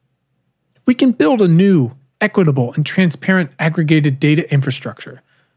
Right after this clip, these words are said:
that is constructed with both privacy and wellness as pillars. Just as you can make sure the suppliers you choose to work with are as committed to transparently reducing their footprint as you are. We can partner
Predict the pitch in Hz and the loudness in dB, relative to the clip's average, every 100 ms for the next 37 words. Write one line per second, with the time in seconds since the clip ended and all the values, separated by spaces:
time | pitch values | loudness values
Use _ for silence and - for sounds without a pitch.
0 | _ 175 175 143 190 - 214 180 175 143 | _ 0 0 0 -2 -2 -2 -2 -2 0
1 | 151 139 175 143 - 180 185 180 185 - | -2 0 -2 -2 -4 -2 -2 0 -2 -2
2 | 180 202 185 143 127 110 - - - 135 | 0 0 0 0 -2 -6 -14 -10 -6 -6
3 | - 123 95 - - _ _ _ _ _ | -6 -8 -8 -14 -20 _ _ _ _ _
4 | _ _ _ _ _ _ - 202 190 139 | _ _ _ _ _ _ -4 0 0 2
5 | 226 196 170 - _ - 196 190 - 196 | 2 4 2 -2 _ 0 2 0 0 0
6 | 196 - 180 202 208 202 165 165 - 196 | 0 -2 -4 0 2 2 2 0 0 0
7 | - 156 165 196 - 127 156 - _ _ | 0 0 0 -2 -4 -6 -6 -14 _ _
8 | _ 156 180 - 202 190 220 208 170 - | _ -2 0 0 0 2 2 0 -2 -2
9 | 185 185 - 175 180 170 175 147 135 160 | -2 -2 -2 -4 0 0 2 0 2 0
10 | - 165 151 135 196 220 - 131 - _ | 2 2 2 0 -4 -4 -4 -6 -6 _
11 | _ - 175 147 226 233 104 - _ _ | _ -2 0 2 0 0 -8 -16 _ _
12 | _ _ _ _ _ _ _ _ _ _ | _ _ _ _ _ _ _ _ _ _
13 | _ _ _ 240 233 208 - - 415 160 | _ _ _ -2 0 -2 -2 -2 0 -2